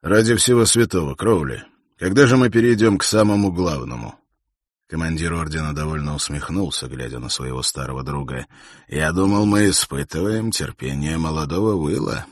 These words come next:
а не твое». Холт отмахнулся. «Будем считать, что он прошел испытание».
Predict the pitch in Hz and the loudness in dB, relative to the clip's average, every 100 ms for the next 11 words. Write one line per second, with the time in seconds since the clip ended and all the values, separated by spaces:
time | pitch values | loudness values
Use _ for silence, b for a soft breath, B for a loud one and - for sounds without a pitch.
0 | B 62 60 62 - 64 65 50 - _ | B -10 -8 -8 -8 -8 -8 -8 -12 _
1 | _ _ _ _ - 78 73 71 76 73 | _ _ _ _ -8 -6 -6 -8 -8 -8
2 | 67 57 - - - B B B B 95 | -8 -10 -10 -12 -16 B B B B 0
3 | 120 113 107 - 95 107 101 - 95 92 | 2 4 2 2 0 0 0 0 0 0
4 | 80 92 90 - 65 60 - 69 62 50 | 0 -2 -2 -2 -4 -6 -8 -10 -10 -10
5 | 50 | -12